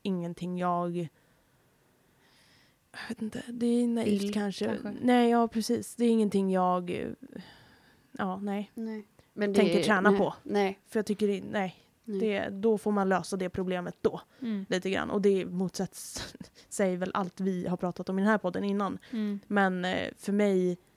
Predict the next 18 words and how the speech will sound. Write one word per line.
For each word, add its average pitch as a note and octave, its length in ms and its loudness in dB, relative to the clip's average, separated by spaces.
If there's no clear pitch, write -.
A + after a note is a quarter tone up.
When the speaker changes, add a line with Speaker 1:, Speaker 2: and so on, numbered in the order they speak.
Speaker 1:
så - 140 0
är F#3+ 40 6
det F3+ 200 2
en F3+ 300 0
väldigt F3 460 -2
skev F#3 380 2
grej F3+ 240 -4
att - 240 -10
träna F3+ 260 -2
på, - 160 -8
att E3+ 100 -10
de F#3 140 -8
ska - 140 -12
stå F3+ 280 -2
på F#3+ 80 -2
box F3+ 320 -6
Speaker 2:
Mm. G3+ 120 -2
Speaker 1:
ensamma. F#3 360 -4